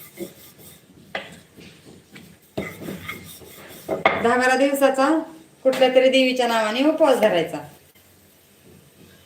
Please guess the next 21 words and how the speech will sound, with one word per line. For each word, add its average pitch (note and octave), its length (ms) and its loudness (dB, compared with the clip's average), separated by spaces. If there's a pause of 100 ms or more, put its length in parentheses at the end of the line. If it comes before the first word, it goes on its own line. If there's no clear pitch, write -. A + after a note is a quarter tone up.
(120)
कारण C4 220 4
मला C#4 260 6
अनुभव A#3+ 260 2
आलेला D#3+ 340 0
आहे. - 60 -14 (1800)
हे, C#4 220 6
हे C4 280 8
ब्लाऊज C#4 420 6
मी C4+ 100 2
आत्ता C4 420 2
शिवले, B3+ 300 4
म्हणजे G#3+ 260 0
काल, G#3+ 280 4 (440)
काल, G3+ 280 -2
अं, G#3 480 0
ज्या A3+ 160 4
दिवशी A3+ 340 2
राखाडा A3 400 4
रंग G#3 180 -2
होता C4 240 0
का A#3 180 -2